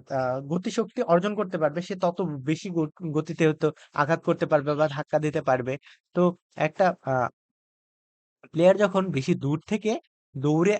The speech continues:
আসে, ফলে তার ভিতরে অনেক বেশি গতিশক্তি জমা হয় এবং সে অধিক দ্রুত, অধিক জোরে ফাস্ট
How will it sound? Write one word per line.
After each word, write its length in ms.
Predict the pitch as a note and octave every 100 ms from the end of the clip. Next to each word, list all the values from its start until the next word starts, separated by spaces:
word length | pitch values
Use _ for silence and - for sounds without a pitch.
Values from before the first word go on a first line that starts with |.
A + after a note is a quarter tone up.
| -
আসে, 340 | - D#3+ D3 F#2 _ _
ফলে 200 | - F3
তার 220 | F3+ D#3
ভিতরে 280 | D#3+ F3+ G3 G3
অনেক 380 | C#3+ D#3+ F#3+ F3
বেশি 220 | D#3+ G#3
গতিশক্তি 440 | F3 E3 F3 E3+ F3
জমা 220 | D#3 D#3+
হয় 140 | F3+
এবং 200 | F#3 D#3 D#3+
সে 140 | - B3 - _ _ -
অধিক 260 | D3+ A3 - - _ _
দ্রুত, 340 | C#3+ F3+ F3+ A#3 D4+ _ _
অধিক 280 | C3+ C3+ F#3+ F#3
জোরে 300 | - D3 E3
ফাস্ট 400 | G3 C#3+ C#3+ F#3+